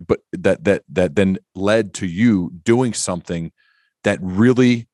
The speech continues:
negatively impacts other people's lives." So it's just thinking about how you approach others, how you try to add value in the world, that while in his case, I f-,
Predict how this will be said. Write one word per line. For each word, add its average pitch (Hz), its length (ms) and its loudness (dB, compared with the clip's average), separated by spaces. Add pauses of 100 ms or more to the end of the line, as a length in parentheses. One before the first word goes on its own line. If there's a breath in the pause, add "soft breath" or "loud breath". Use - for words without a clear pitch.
(220)
negatively 104 720 0
impacts 98 640 -4
other 92 220 -4
people's 80 400 -8
lives." 71 560 -4 (400 soft breath)
So 120 180 2
it's 117 140 0
just - 200 -2
thinking 151 380 -2
about 95 460 0 (320)
how 117 220 2
you 117 200 0
approach 104 380 -4
others, 98 360 0
how 101 280 -2
you 117 160 -4
try 107 180 -6
to 98 180 -6
add 98 280 -2
value 98 500 0
in 95 120 -4
the 95 80 -4
world, 87 580 -2 (260 soft breath)
that 104 240 0 (880)
while 101 720 0 (260)
in 104 120 -4
his 127 220 0
case, 92 360 0 (580)
I - 260 -2
f-, - 220 -8